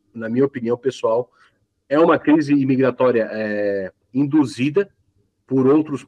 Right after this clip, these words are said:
outros governos, né? Justamente pra esse povo criar o caos, entendeu?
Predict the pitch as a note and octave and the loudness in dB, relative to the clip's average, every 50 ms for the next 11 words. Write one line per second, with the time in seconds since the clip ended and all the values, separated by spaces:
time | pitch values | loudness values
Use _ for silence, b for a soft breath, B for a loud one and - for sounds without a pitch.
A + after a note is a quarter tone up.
0 | _ _ _ - B2+ D3+ E3 D#3+ - C#3 C3 B2 A#2+ C3+ C3+ A#2+ A2 A#2 A2+ A2+ | _ _ _ 0 2 2 2 0 -2 -4 -4 0 2 2 2 2 2 0 0 2
1 | A#2+ C#3 F3 F3+ - - _ _ _ _ _ _ _ - A2 A2+ A#2 G#2 A#2 - | 2 0 -2 -2 -6 -12 _ _ _ _ _ _ _ -6 -4 -2 -2 -2 -4 -6
2 | - - C#3 B2 B2 B2 C#3 C3+ D#3+ E3 - - B2+ B2+ B2 A#2+ C3+ C#3+ C#3 - | -4 -2 0 2 2 2 0 -2 -4 -6 -6 -4 -2 0 2 2 0 0 -2 -4
3 | D3 - - C#3 C#3 C#3 B2+ A#2 A#2 - B2+ B2+ B2+ C3 D3 D3+ D3+ - - C3+ | -8 -4 0 2 2 2 2 0 -4 -6 -4 -2 0 2 0 0 -2 -2 -2 0
4 | B2+ C3 C#3+ F3 F3+ - - - _ _ _ _ _ _ _ _ _ _ _ _ | 0 2 0 0 -2 -4 -10 -20 _ _ _ _ _ _ _ _ _ _ _ _
5 | A2 G#2 - G2+ G2 G#2+ A2+ A#2+ - | -12 -8 -6 -6 -4 -2 -4 -4 -6